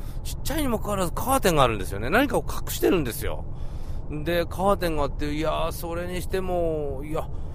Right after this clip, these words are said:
大丈夫かなと思いながら飛び立ちまして。で、二十分ぐらい、まあ、したらですね、スチュワーデスの人が一人青材を着てですね、まあ、体にぴったりして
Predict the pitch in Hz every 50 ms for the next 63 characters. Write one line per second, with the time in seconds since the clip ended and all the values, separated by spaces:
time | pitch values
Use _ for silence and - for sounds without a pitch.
0 | - - - - - - - - - - - - - - - - - - - -
1 | - 233 233 381 415 370 - 175 165 143 127 131 - - 90 82 - - - -
2 | - - - - - - 127 131 139 143 151 156 156 165 165 160 147 131 127 139
3 | 151 151 143 117 101 - - - - - - - - 160 143 131 139 139 127 120
4 | - - 92 85 - - - - - - - - - - - - - - - -
5 | - - - - 143 143 143 143 139 139 147 175 208 208 - 247 240 233 233 -
6 | - - - 175 156 135 - - - - - - 143 143 139 131 120 - 160 147
7 | 135 120 107 - - 117 123 117 107 104 98 80 80 - - - 180 196 185 160
8 | 127 135 123 110 - - 127 120 117 117 117 113 113 107 104 104 101 - - 147
9 | 127 117 113 110 117 139 151 151 156 156 151 151 139 117 - 156 143 123 101 -
10 | 98 98 92 90 87 87 - - - - - - - - - 120 113 110 104 -
11 | - 131 135 143 135 135 135 139 - 160 139 - - 110 113 -